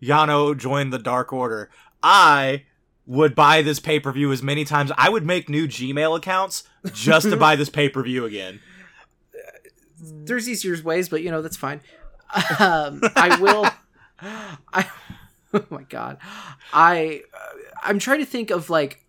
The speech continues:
Speaker 2: 'cause L I J is so different at this point, but I do absolutely wanna see Andrade do something with Naito. I don't care if they wrestle. I would love for them to wrestle. Uh, I don't care if they, like,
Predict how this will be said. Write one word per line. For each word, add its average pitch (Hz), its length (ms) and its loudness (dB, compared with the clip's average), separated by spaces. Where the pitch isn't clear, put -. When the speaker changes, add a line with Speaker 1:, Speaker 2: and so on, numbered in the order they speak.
Speaker 2:
'cause 165 400 -2
L 208 200 4
I 185 120 4
J 160 200 -4
is 156 100 -4
so 151 160 -2
different 139 420 -8
at 139 140 -10
this 135 180 -8
point, 135 320 -12
but 175 100 0
I 170 80 0
do 170 280 2
absolutely 151 440 -2
wanna 143 160 -8
see 151 180 -4
Andrade 139 460 -4
do 143 80 -8
something 143 320 -8
with 143 140 -10
Naito. 147 420 -6
I 151 120 0
don't 156 140 -2
care 156 140 -2
if 147 80 -4
they 135 120 -4
wrestle. 190 420 -6
I 147 100 0
would 143 120 -6
love 147 140 -4
for 185 100 -2
them 190 140 -2
to 190 80 -8
wrestle. 233 400 -10
Uh, 143 200 -2
I 156 80 0
don't 156 140 -8
care 147 280 -4
if 143 360 -6
they, 143 180 -4
like, 139 340 -8